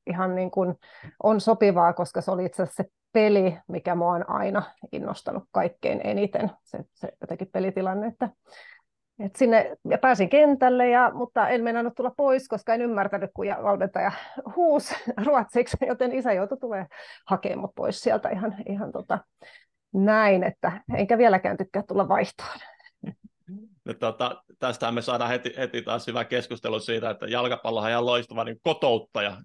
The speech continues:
Speaker 2: monessakin ta-, monellakin tapaa, niin ilmeisesti se toimi niin sullakin Ruotsissa sitten, jos sä ihan ummikkona menit tavallaan suoraan pelaamaan.
Speaker 1: Kyllä, todellakin, että sieltä, sieltä, tota, on sitten saanut kielen ja, ja kosketuksen sitten kulttuuriin ja kaikkea, kaikkeen muuhun, että,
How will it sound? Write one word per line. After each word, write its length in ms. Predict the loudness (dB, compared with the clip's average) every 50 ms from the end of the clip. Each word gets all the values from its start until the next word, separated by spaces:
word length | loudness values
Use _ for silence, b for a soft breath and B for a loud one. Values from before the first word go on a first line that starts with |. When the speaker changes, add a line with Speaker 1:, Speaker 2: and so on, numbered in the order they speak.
| -20 -10
Speaker 2:
monessakin 400 | -8 -4 -4 -2 -4 -4 -8 -10 -8 _
ta-, 180 | -6 -6 -6 -4
monellakin 360 | -2 -2 -2 -2 -2 -4 -6
tapaa, 240 | -6 -6 -4 -2 -2
niin 120 | 0 0
ilmeisesti 300 | 0 0 -2 -2 -4 -6
se 60 | -4 0
toimi 260 | 0 0 2 2 0
niin 140 | 0 -2 0
sullakin 400 | 0 0 0 0 0 -2 -4 -4
Ruotsissa 440 | -2 -2 -2 -2 -4 -10 -16 -12
sitten, 240 | -12 -12 -6 -4 -4
jos 100 | -4 -4
sä 120 | -4 -8 -8 -8 _
ihan 160 | -2 -2 0 2
ummikkona 520 | 2 2 0 0 0 -2 0 0 0 -2 -2 -4
menit 220 | -6 -6 -4 -4
tavallaan 340 | -4 -2 0 0 0 0 -2
suoraan 320 | -2 -2 -2 -2 -2 -2 -2
pelaamaan. 520 | -2 -2 0 -2 -4 -6 -8 -12 _ -20 -20 _ _ _ _ _ _ _ _ _ _
Speaker 1:
Kyllä, 400 | 4 6 6 8 8 6 6 4 4
todellakin, 560 | 4 6 6 6 6 6 4 4 4 2 0 0
että 160 | 0 0 0
sieltä, 360 | 2 2 2 2 2 0 0 -2
sieltä, 340 | -4 -4 -4 -4 -4 -4 -4
tota, 300 | -6 -4 -2 -2 0 0
on 100 | -2 -4
sitten 240 | -6 _ -14 -8
saanut 220 | -6 -4 -4 -4 -4 -2
kielen 360 | 2 2 2 2 2 2 2
ja, 240 | 2 2 2 2 0
ja 220 | 0 -2 -2 -2 -4
kosketuksen 600 | -6 -8 -8 -8 -8 -8 -8 -6 -4 -6 -6 -6
sitten 300 | -8 -10 -8 -8 -8 B B B B _ _ _
kulttuuriin 540 | -8 -8 -8 -8 -8 -8 -6 -6 -6 -4 -4
ja 100 | -6 -6 -8 _ _ -14
kaikkea, 360 | -14 -14 -12 _ -10 -10 -10 -10
kaikkeen 340 | -12 -12 -10 -8 -8 -6 -6
muuhun, 320 | -4 -4 -4 -4 -4 -4 -6
että, 220 | -4 -4 -4 -4